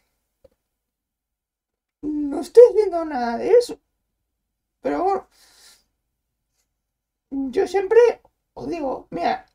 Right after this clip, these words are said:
primero estudiar, trabajar, utilizar esto como hobby". Yo, por desgracia, yo no encuentro trabajo,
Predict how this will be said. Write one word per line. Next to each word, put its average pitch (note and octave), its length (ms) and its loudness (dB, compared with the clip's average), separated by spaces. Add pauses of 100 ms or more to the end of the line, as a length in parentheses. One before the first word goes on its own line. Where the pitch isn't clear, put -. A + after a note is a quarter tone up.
(160)
primero D#4+ 420 -8
estudiar, D#4+ 420 -2 (680)
trabajar, - 500 -6 (960)
utilizar C#4+ 600 -6
esto - 300 -10
como C#4 220 -8
hobby". A4+ 520 8 (840)
Yo, C#4 320 6 (880)
por D4+ 200 -6
desgracia, A4 840 0 (680)
yo D#4 300 -6
no A#4 60 2 (120)
encuentro F4 800 -4 (200)
trabajo, - 840 -4